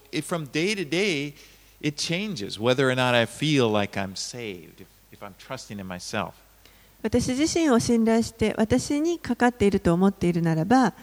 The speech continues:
Speaker 2: 例えば、今日は、あの、あ、まあ、私は本当にクリスチャンとして、今日はよくできたというふうに思えても、次の日はどうなるかわかりません。もう、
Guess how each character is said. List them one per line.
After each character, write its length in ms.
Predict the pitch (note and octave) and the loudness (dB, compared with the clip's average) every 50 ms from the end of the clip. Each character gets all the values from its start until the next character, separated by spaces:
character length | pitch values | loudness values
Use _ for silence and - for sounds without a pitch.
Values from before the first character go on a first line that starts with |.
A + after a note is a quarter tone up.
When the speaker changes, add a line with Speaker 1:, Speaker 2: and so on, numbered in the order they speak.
| - - - - - - - A#3+ A#3+ | -20 -20 -20 -20 -10 0 0 2 6
Speaker 2:
例 120 | - D4+ D4+ | 6 6 8
え 40 | A#3 | 8
ば、 340 | A#3+ A#3+ A3+ G3+ F#3 - - - - - | 8 8 8 6 6 2 0 -8 -8 0
今 260 | - E4+ F#4 F4+ C#4 F#3+ | 4 6 6 8 8 6
日 40 | |
は、 300 | F#3+ G#3 G3+ F#3 E3 - - - - - - - _ _ _ _ | 6 6 6 4 2 0 -4 -12 -20 -20 -20 -20 _ _ _ _
あ 120 | - F3+ F3+ | -4 -2 0
の、 280 | E3+ E3 E3 D3+ - - | 0 2 0 0 -2 -4
あ、 140 | - - - _ _ _ _ _ _ _ _ _ - | -8 -12 -12 _ _ _ _ _ _ _ _ _ -10
ま 200 | E3 E3 E3+ F3 | -8 -8 -8 -8
あ、 60 | - _ _ - | -10 _ _ -2
私 300 | E3+ E3+ - D#3+ - E3 | -2 0 0 0 -2 -2
は 40 | D#3 | 0
本 160 | D3+ F3 F3 | 0 0 0
当 80 | - F#3 | 0 0
に 100 | F3+ F3 | 0 2
ク 120 | - F#3+ | 2 2
リ 80 | F#3 F3+ | 2 2
ス 60 | - | 2
チ 80 | - | 2
ャ 60 | F3 E3+ | 2 2
ン 140 | E3 - - _ _ _ _ _ _ _ _ - | 0 -4 -8 _ _ _ _ _ _ _ _ 8
と 80 | F#3+ | 8
し 80 | D3+ - | 8 8
て、 340 | - - E3+ D#3+ C#3+ - - - - - - - - | 6 0 0 0 0 -4 -10 -20 -20 -20 -20 -10 -2
今 140 | - G3 E3+ | 2 2 2
日 40 | D#3 | 2
は 180 | D3+ C#3+ - - - _ _ _ _ _ _ _ _ _ _ _ - | 2 -2 -6 -12 -20 _ _ _ _ _ _ _ _ _ _ _ 4
よ 120 | - F3+ F3 | 6 6 6
く 100 | - D#3 | 6 4
で 100 | F3+ F3+ | 2 2
き 80 | - - | 0 -2
た 100 | E3 D3+ | -4 -2
と 220 | - D#3+ D#3 E3+ - - - - - - - - | 0 0 -2 -2 -4 -10 -20 -20 -20 -20 -8 2
い 60 | - G#3+ | 4 6
う 60 | G#3+ | 6
ふ 100 | G3+ A#3+ | 6 6
う 80 | G#3+ | 4
に 260 | G#3 A#3 B3+ A#3+ - - - | 4 4 2 0 0 0 2
思 220 | G#3 A3 G#3+ A#3+ A#3+ | 4 6 6 6 4
え 80 | A#3 | 2
て 140 | - - G#3+ | 0 0 0
も、 320 | A3+ B3+ C#4+ C#4 A#3 - - - - - - - | 2 2 2 2 2 0 -2 -8 -20 -20 -10 0
次 280 | - C#4 C4 C#4+ F4 | 2 2 4 4 4
の 120 | F4+ F#4 F4+ | 4 4 4
日 100 | - A3+ | 4 4
は 80 | F#3+ D#3+ | 4 6
ど 120 | F#3+ G3 | 4 4
う 60 | G#3 | 4
な 100 | G3+ F3 | 4 2
る 80 | D#3+ D#3+ | 0 -2
か 100 | - E3+ | -4 -6
わ 100 | D#3+ D#3 | -6 -6
か 120 | - E3+ D#3 | -6 -6 -6
り 80 | D#3+ | -4
ま 140 | E3+ D#3+ E3 | -4 -4 -4
せ 140 | - - - | -4 -6 -6
ん。 60 | - | 0
も 260 | G3 A#3+ B3+ A3 | 2 4 6 6
う、 20 | G3 | 4